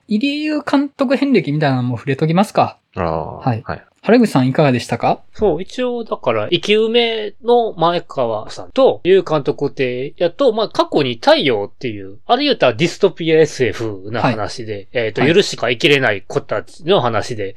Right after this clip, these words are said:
Speaker 3: 朝を迎える中で危険なことが起きるって話で。
Speaker 1: はい。
Speaker 3: 舞台の話で、それに続いての、え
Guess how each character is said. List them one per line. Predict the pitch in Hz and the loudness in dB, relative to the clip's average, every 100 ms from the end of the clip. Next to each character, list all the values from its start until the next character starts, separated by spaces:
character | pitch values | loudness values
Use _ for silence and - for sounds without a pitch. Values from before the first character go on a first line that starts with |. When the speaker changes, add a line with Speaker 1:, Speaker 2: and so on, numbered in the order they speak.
| - | -10
Speaker 3:
朝 | 127 - 135 | -6 0 2
を | 120 | 2
迎 | 113 117 | 0 0
え | |
る | 110 | 2
中 | 104 | 0
で | 104 | -2
危 | 98 | -2
険 | - 107 | -2 -2
な | |
こ | 101 - | -2 -2
と | 104 | -2
が | |
起 | 92 | -2
き | - | -2
る | 104 | -4
っ | |
て | 98 | -2
話 | 98 92 - 92 | -6 -6 -8 -10
で。 | 90 - - | -12 -18 -20
Speaker 1:
は | - 139 | -2 0
い。 | 110 _ - | 0 _ -12
Speaker 3:
舞 | 170 190 | -6 4
台 | 214 202 | 6 6
の | 190 | 4
話 | 160 160 135 - | -4 -4 -4 -6
で、 | 139 269 | -2 0
そ | 247 240 | 0 0
れ | 233 226 | 2 0
に | |
続 | - 220 208 | -6 -4 -4
い | 208 | 0
て | 233 | 2
の、 | 226 277 | 2 2
え | 196 | 0